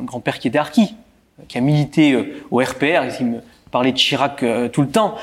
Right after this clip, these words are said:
et donc forcément ça déteint. Euh, mais il n'y a pas que ça qui déteint, il y a aussi des valeurs. Et, et, et, et je pense que l'honnêteté, la sincérité de l'engagement, c'est une valeur importante. Voilà,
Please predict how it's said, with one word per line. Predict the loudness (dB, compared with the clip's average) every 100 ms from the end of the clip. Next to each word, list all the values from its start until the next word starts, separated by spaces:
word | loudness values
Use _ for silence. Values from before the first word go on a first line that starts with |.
| -10 -2
et |
donc | 0 0
forcément | -2 0 2
ça | 2
déteint. | 0 -2 -8 -12 -20 -18 -12 -2
Euh, | 2 4 6 6 4 2 0 0 -2 -2
mais | 2
il |
n'y | 2
a |
pas | 2
que | 0
ça | 0
qui | 2
déteint, | 0 2
il | 2
y |
a |
aussi | 2 2
des | 2
valeurs. | 4 4 2 0 -4 -18 -20 _ -4
Et, | 0
et, | 2 2 0 -2 -2 -2 0 -4
et, | -2
et | -4
je |
pense | -2 0
que | 4
l'honnêteté, | 4 4 2 0 2 4
la | 4
sincérité | 2 0 0 0 0 2
de |
l'engagement, | 2 2 0 0 0 -4 -14 -20
c'est | -10 -2
une | 0
valeur | 2 2
importante. | 0 -2 -4 -4 -4 -12 -20 _ _ _ _ _ -2
Voilà, | -2